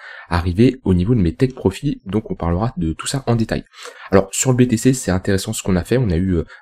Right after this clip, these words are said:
un pullback au niveau des, euh, des soixante-dix mille dollars, là, soixante-neuf, soixante-dix mille dollars. Et on voit qu'on a eu un rejet assez violent. Ça ne me surprend pas. C'est un niveau qu'on avait évoqué ensemble, en fait, où techniquement, c'est une zone où il y avait énormément de vendeurs. D'accord ? Sur cette zone des soixante-dix mille dollars, beaucoup de vendeurs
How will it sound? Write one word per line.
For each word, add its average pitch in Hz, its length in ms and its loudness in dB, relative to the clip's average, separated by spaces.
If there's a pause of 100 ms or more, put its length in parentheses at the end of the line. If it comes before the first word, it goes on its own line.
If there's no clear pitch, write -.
un 139 80 -6
pullback 107 500 0
au 92 40 0
niveau 85 240 0
des, 82 180 0
euh, 71 80 -2 (220)
des - 80 -12
soixante-dix 104 520 0
mille 95 160 4
dollars, 95 280 4
là, 92 100 -2
soixante-neuf, - 500 -2
soixante-dix 87 320 -2
mille 87 120 2
dollars. 90 220 -2 (240)
Et - 60 0
on 90 80 0
voit 92 160 2
qu'on 92 180 0
a 85 40 4
eu 87 100 2
un 87 60 0
rejet 85 340 -2
assez - 320 -6 (220)
violent. 107 420 4
Ça 92 160 -2
ne 87 40 2
me 87 100 0
surprend - 500 0
pas. 131 160 0
C'est - 140 -6
un 82 40 0
niveau 82 220 -2
qu'on 82 160 -6
avait 85 240 0 (240)
évoqué 101 460 0
ensemble, 120 320 0
en 101 40 -2
fait, 131 240 0
où 92 60 -4 (160)
techniquement, 143 500 4 (300)
c'est - 160 0
une 92 60 4
zone 131 120 2
où 127 40 4
il 98 60 2
y 90 40 2
avait 101 240 -2
énormément 117 420 6
de 98 60 4
vendeurs. 90 360 -2
D'accord ? 90 280 -4
Sur - 180 -10
cette 92 160 -6
zone 107 160 0
des 90 60 2
soixante-dix 92 400 0
mille 90 140 4
dollars, 87 240 -2 (140)
beaucoup 110 260 0
de 92 60 -2
vendeurs 95 360 2